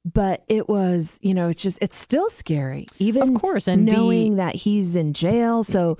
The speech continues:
Speaker 2: Yeah.
Speaker 1: fast forward to last week,
Speaker 2: Mm-hmm.
Speaker 1: I was <laughs> out of town for work and I didn't know any of this was going on.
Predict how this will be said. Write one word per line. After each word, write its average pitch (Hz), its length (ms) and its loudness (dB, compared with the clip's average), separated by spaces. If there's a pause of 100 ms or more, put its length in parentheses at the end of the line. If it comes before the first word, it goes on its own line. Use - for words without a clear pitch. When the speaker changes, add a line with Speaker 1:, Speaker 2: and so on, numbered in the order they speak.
Speaker 2:
Yeah. 139 280 -10
Speaker 1:
fast 220 320 -2
forward 208 420 -2
to 170 400 -2
last 160 320 -2
week, 185 320 0
Speaker 2:
Mm-hmm. 165 480 -2
Speaker 1:
I 208 140 2
was 262 160 0
<laughs> - 0 -
out 185 140 -4
of 175 100 -2
town 202 320 -2
for 170 160 -4
work 180 540 -2 (680)
and 180 580 0 (300)
I 185 120 2
didn't 262 200 2
know 185 160 2
any 175 180 2
of 160 60 -2
this 165 180 -2
was 156 140 -2
going 156 260 0
on. 196 460 0